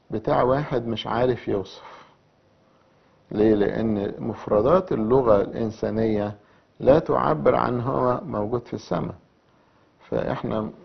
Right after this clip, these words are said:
يقول لك بولس الرسول: "سمعت كلمات لا ينطق بها ولا يسوغ لإنسان أن يتكلم بها".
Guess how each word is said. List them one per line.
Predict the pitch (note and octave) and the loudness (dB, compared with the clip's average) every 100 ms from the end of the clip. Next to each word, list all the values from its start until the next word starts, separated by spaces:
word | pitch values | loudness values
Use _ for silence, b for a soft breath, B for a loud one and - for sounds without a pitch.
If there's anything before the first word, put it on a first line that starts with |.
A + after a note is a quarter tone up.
| - _ _ _ _ - | -20 _ _ _ _ -6
يقول | B2+ C3+ C3+ | -2 0 0
لك | A2+ - | -2 -2
بولس | C3+ B2+ - | -2 -2 0
الرسول: | G#2+ G2 C3 B2 - - - _ | -2 -2 0 0 -2 -8 -20 _
"سمعت | - A#2+ B2+ D3 - | -6 -2 -2 -4 -6
كلمات | - A2 A2+ B2+ C3 B2+ - _ b b b b b _ | -2 -2 -2 -2 -2 -4 -12 _ b b b b b _
لا | F#2 A#2 | 4 6
ينطق | C#3 C#3+ - G#2 | 6 2 -2 -2
بها | G#2+ A2 - G#2+ | 0 -2 -2 0
ولا | A2+ B2+ B2 | 6 8 10
يسوغ | A2+ - E3+ D#3 A2+ | 8 6 4 4 4
لإنسان | A2 A2 A2 B2 B2 | 0 -2 -4 -2 -2
أن | A#2+ A#2 | -2 -4
يتكلم | G#2 A2 - A#2 G#2+ F#2+ | -4 -6 -6 -4 -4 -6
بها". | F2+ | -10